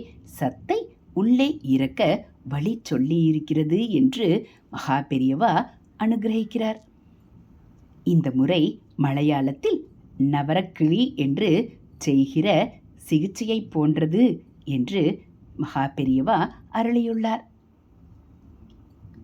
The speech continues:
அந்த பெண் தொடர்ந்து சில நாட்கள் இப்படி செய்ததில்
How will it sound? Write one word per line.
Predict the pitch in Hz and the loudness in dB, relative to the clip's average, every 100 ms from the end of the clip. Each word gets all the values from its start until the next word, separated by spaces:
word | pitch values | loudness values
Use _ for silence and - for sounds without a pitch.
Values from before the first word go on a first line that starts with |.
| - - _ - - | -20 -20 _ -8 0
அந்த | 156 131 - | 0 0 -2
பெண் | 170 165 | -2 0
தொடர்ந்து | 127 139 143 160 208 156 - - - | 0 2 2 2 2 0 -2 -12 -10
சில | - 147 135 | -4 -2 0
நாட்கள் | 131 139 202 156 | -2 -4 -2 -2
இப்படி | - 131 131 - | -2 -4 -4 -2
செய்ததில் | 131 131 156 202 | -2 -2 -2 0